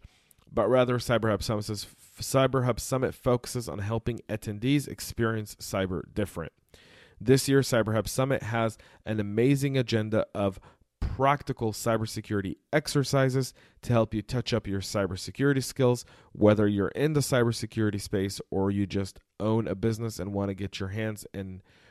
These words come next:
wrap your mind around the cybersecurity threats. The event will be hosted in, at Atlanta Sweetwater Brewery. The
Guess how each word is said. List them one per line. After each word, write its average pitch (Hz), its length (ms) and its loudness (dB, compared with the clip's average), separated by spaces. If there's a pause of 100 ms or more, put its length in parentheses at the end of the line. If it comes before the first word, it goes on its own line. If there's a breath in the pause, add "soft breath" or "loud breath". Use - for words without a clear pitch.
(120 soft breath)
wrap 120 240 4
your 123 120 4
mind 104 320 2
around 98 380 2
the 98 60 -4
cybersecurity 85 880 -4
threats. 117 400 2 (260 soft breath)
The 110 140 6
event 107 320 4
will 113 180 4
be 98 160 0
hosted 110 540 6 (120)
in, 104 140 -4 (100)
at 101 260 -2
Atlanta 104 520 -4
Sweetwater 123 960 8
Brewery. 107 640 8 (540 soft breath)
The 113 380 -4